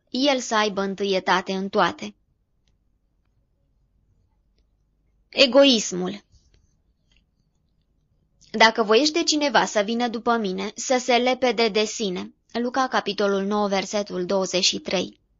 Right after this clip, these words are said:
„Să vă dezbrăcați de omul cel vechi care se strică după poftele înșelătoare.”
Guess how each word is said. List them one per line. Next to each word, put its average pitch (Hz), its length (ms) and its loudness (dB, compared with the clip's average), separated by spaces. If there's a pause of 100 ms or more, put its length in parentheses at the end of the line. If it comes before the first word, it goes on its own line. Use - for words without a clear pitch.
(1080)
„Să - 160 2
vă 233 120 6
dezbrăcați 226 760 2
de 190 120 0
omul 202 340 0
cel 208 300 0
vechi 196 340 2
care 202 260 -2
se 196 180 -6
strică 220 440 -4
după 185 280 -4
poftele 196 480 -2
înșelătoare.” 196 880 0